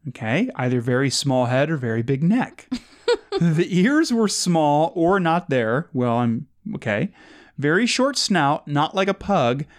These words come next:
but shorter than a lab. It moved gracefully," which, that's just nice to say.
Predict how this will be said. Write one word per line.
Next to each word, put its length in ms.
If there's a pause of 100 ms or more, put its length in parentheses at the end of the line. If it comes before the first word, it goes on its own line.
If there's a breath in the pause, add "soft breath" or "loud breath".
(140)
but 140
shorter 500
than 120
a 80
lab. 540 (340 soft breath)
It 120
moved 360
gracefully," 880 (120)
which, 360
that's 480
just 240
nice 300
to 100
say. 380